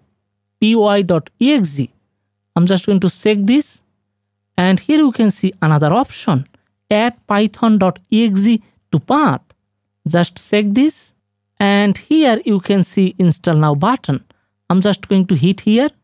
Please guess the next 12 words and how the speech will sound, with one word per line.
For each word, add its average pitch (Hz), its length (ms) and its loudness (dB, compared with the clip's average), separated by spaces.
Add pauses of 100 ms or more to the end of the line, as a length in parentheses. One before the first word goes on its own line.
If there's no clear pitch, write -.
(840)
and 190 420 2
the 185 120 0
installation 165 580 0
is 147 160 0
going 175 340 2
on. 220 360 0 (1700)
Okay. 220 600 -2 (1040)
After 285 340 -2
the 285 140 0
installation 233 640 0
is - 120 -4
complete, 233 600 0